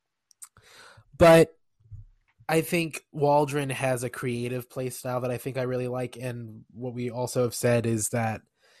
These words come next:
we kinda tend towards getting quick passes out, but I think Pete Carroll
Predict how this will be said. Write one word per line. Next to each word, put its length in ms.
we 880
kinda 260
tend 320
towards 640
getting 400
quick 260
passes 460
out, 420
but 140
I 100
think 340
Pete 280
Carroll 440